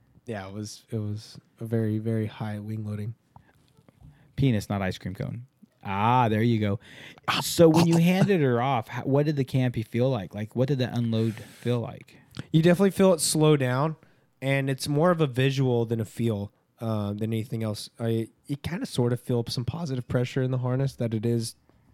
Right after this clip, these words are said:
Speaker 1: picking up.
Speaker 2: Lifting, so to speak.
Speaker 1: Yep. <clears throat>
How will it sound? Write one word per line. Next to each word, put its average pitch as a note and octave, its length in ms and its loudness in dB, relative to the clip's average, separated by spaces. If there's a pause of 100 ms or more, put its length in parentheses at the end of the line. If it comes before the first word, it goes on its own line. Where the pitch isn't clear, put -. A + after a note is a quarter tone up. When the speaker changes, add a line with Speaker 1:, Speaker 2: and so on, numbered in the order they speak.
(340)
Speaker 1:
picking C3+ 180 6
up. C3 120 6
Speaker 2:
Lifting, C3+ 320 2
so B2+ 160 2
to B2 80 -4
speak. - 440 -4 (280)
Speaker 1:
Yep. - 260 -4 (400)
<clears throat> A#3 320 0